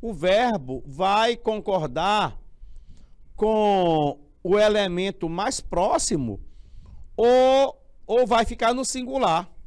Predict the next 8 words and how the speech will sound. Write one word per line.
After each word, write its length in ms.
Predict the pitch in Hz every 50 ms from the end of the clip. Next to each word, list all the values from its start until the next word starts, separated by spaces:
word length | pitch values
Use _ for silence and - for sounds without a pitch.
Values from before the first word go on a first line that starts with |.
| - - - - - - - - - - _ - - - - - -
Porque 220 | 220 208 - 240
veja 240 | 208 277 269 247 262
bem 140 | 240 240 240
a 100 | 240 220
letra 320 | 214 220 208 - 214 185
A, 120 | 151 131 139
ó. 220 | 156 151 110 87 - - - - - - - - - - - - - - - - - -
É, 340 | 151 151 151 147 143 139